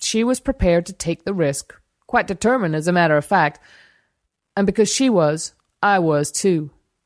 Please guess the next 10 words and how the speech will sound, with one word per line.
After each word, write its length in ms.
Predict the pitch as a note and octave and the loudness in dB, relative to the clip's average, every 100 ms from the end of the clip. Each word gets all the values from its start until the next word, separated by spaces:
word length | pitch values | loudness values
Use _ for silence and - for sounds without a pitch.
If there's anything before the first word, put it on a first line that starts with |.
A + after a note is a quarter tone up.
| _ _ _ _ - | _ _ _ _ -4
We 120 | A3+ | -2
both 380 | G3 A#3 B3+ - | 0 0 -2 -2
wanted 380 | F#3 F#3+ G3+ E3+ | 0 2 0 0
you 100 | F3 | 0
more 280 | F3 F#3 F#3 | 2 2 2
than 140 | F3 | 0
we've 200 | E3+ - - | -2 -4 -4
ever 220 | G3+ G#3+ | -2 0
wanted 400 | G3 F#3 F#3+ F#3+ | 0 0 0 -4
anything. 480 | G#3 F#3+ - D#3 D3 | -4 -4 -4 -8 -10